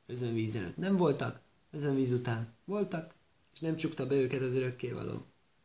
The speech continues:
Nagyon érdekes. Vajkólé hagesen mina somály. És abban lett az égből az esőzés. Vajmóna. Magyarázzalási ez azt jelenti, hogy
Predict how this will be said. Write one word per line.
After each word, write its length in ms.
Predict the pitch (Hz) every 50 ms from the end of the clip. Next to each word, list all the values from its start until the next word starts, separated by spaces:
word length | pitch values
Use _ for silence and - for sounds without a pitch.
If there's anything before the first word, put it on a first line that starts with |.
| _ _ _ _ _ _ _ _ _ _
Nagyon 300 | - 151 156 147 147 139
érdekes. 680 | 135 131 120 - - - - - 120 - - - - - - _ _ _ _ _ _ _ _ _ _ _ _ _ _ _ _ _ _ _ _ _ _ _ _ _ _
Vajkólé 720 | - 131 139 143 143 139 - 185 220 233 233 220 220 196
hagesen 540 | 170 160 165 170 170 156 143 - - 160 139
mina 240 | 135 131 127 127 -
somály. 500 | - - - 120 107 - - - - - - - _ _ _ _ _ _ _ _ _ _ _ _ _ _ _ _ _ _ _ _ _ _ _ _ _ _ -
És 240 | 156 160 - - -
abban 600 | - 233 247 208 185 175 208 208 208 208 196 190
lett 220 | 190 190 185 - -
az 200 | 185 175 175 -
égből 800 | 160 180 185 185 190 185 170 180 185 170 165 160 156 147 - -
az 160 | - 143 139 -
esőzés. 840 | - 143 165 - - 151 139 135 131 123 123 113 113 117 - - - - - - _ _ _ _ _ _ _ _ _ _ _
Vajmóna. 960 | - 113 113 110 110 113 110 107 104 107 120 127 127 123 120 113 98 110 110 - - _ _ _ _ _ _ _ _
Magyarázzalási 680 | - 185 196 180 180 175 156 143 160 151 143 139 - 147
ez 80 | 131 131
azt 200 | 135 131 - -
jelenti, 300 | 127 123 113 113 - 104
hogy 260 | 107 90 - -